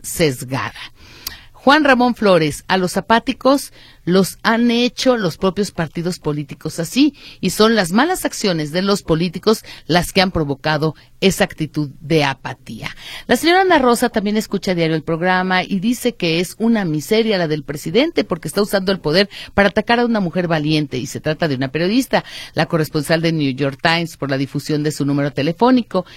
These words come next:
Dice que la delincuencia organizada Usa la política de abrazos y no balazos. Esto lo califica también como bajeza. Dice también, "No recuerdo un presidente con ese nivel de cobardía. Gracias por la inclusión".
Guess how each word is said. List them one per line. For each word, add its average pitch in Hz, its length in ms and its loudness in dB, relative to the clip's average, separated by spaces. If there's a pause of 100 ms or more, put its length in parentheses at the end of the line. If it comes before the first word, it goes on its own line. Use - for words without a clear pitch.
(160)
Dice 233 240 0
que - 80 -2
la 185 100 2
delincuencia 156 480 -2
organizada 170 640 -2 (320)
Usa 180 360 4
la 160 160 2
política 160 500 -2
de 139 80 2
abrazos 143 400 -2
y 151 40 2
no 135 120 0
balazos. 226 520 2
Esto 180 220 -2
lo 170 160 2
califica 143 500 -2
también 135 380 -4
como 139 260 -4
bajeza. 131 520 -6 (380)
Dice 135 240 -2
también, 165 480 2 (220)
"No 156 140 2
recuerdo 196 380 2
un 185 60 0
presidente 185 480 -2
con 151 160 0
ese 151 180 -2
nivel 139 220 0
de 135 100 -4
cobardía. 170 540 -2 (220)
Gracias 170 340 0
por 143 220 -2
la 147 120 2
inclusión". 123 680 -4